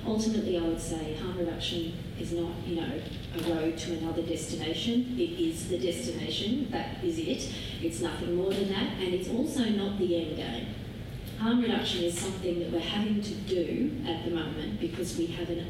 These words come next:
utterly flawed approach to drugs in society.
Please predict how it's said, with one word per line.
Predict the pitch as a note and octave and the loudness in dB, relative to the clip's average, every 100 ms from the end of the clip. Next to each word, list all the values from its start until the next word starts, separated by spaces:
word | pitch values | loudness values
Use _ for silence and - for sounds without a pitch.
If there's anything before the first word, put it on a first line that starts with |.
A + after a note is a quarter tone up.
| - | -2
utterly | G#3 G3+ F#3+ F#3 F3+ | -2 0 0 0 0
flawed | - E3+ E3 E3+ | -2 0 2 0
approach | - D#3+ C3 - - - - - | -2 -4 -4 -4 -4 -4 -4 -6
to | - | -4
drugs | - - - - - - - | -4 -2 -4 -4 -4 -4 -2
in | E3+ | -2
society. | D#3+ D#3+ D3 C#3+ C#3+ B2+ - | -2 -4 -4 -2 -4 -4 -4